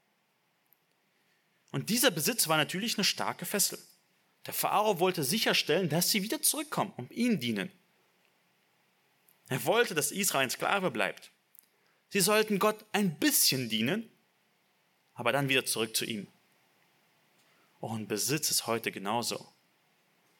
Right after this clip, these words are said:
Der Satan sagt dir viel zu leicht und schnell:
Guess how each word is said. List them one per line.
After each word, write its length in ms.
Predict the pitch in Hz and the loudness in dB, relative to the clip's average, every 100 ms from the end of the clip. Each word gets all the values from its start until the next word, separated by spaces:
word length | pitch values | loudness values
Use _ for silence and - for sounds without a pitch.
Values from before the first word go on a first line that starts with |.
| _ - | _ -8
Der 100 | 117 | -4
Satan 380 | 110 160 170 160 | -2 0 0 -2
sagt 280 | 131 120 - | -4 -6 -6
dir 200 | 180 170 | -2 -2
viel 340 | - 165 170 | -2 -4 -2
zu 140 | 165 127 | -2 -2
leicht 320 | 127 123 - | -2 -2 -4
und 100 | 113 | -2
schnell: 400 | - 151 147 | -2 -2 -8